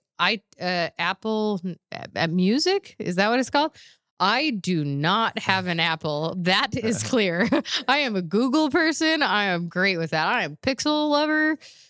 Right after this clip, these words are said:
Speaker 1: Yeah,
Speaker 2: Yeah, where's,
Speaker 1: it's on
Speaker 2: um,
Speaker 1: Google Podcast too.
Speaker 2: where's P J? Isn't he an Apple lover?
Speaker 1: I don't
Speaker 2: Got it,
Speaker 1: know.
Speaker 2: 'cause we're both
Speaker 1: I'm on Spotify.
Speaker 2: we're both Googles,
Speaker 1: Yeah,
Speaker 2: so
Speaker 1: we're
Speaker 2: it's
Speaker 1: both Googles. I don't
Speaker 2: yeah,
Speaker 1: have any
Speaker 2: yeah.
Speaker 1: idea.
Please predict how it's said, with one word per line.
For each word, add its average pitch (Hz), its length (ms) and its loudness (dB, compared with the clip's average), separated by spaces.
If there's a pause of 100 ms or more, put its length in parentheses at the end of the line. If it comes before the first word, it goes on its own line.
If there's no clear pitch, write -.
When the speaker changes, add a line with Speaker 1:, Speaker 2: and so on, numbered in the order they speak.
(600)
Speaker 1:
Yeah, 170 300 4
Speaker 2:
Yeah, 151 60 0
where's, 170 180 2
Speaker 1:
it's 151 120 0
on 277 160 4
Speaker 2:
um, - 80 0
Speaker 1:
Google 285 280 2
Podcast 175 480 -2
too. 180 240 0 (240)
Speaker 2:
where's 160 220 0
P 165 180 0
J? 110 240 -6
Isn't 120 220 -2
he 123 160 0
an 113 100 -2
Apple 113 300 -6
lover? 117 280 -4 (680)
Speaker 1:
I 330 120 0
don't 392 280 0
Speaker 2:
Got 233 200 2
it, - 40 0
Speaker 1:
know. 170 180 -4
Speaker 2:
'cause 113 140 -2
we're 135 80 0
both 170 160 2
Speaker 1:
I'm 381 100 0
on 247 160 0
Spotify. 196 580 -4
Speaker 2:
we're 127 80 0
both 120 260 -4
Googles, 92 520 -8
Speaker 1:
Yeah, 214 140 2
Speaker 2:
so 208 80 -2
Speaker 1:
we're 220 80 0
Speaker 2:
it's - 80 -2
Speaker 1:
both 214 200 -2
Googles. 180 460 -2
I - 140 -14
don't 247 180 -2
Speaker 2:
yeah, 196 60 -2
Speaker 1:
have 175 100 -2
any 175 120 0
Speaker 2:
yeah. 165 120 0
Speaker 1:
idea. 190 280 0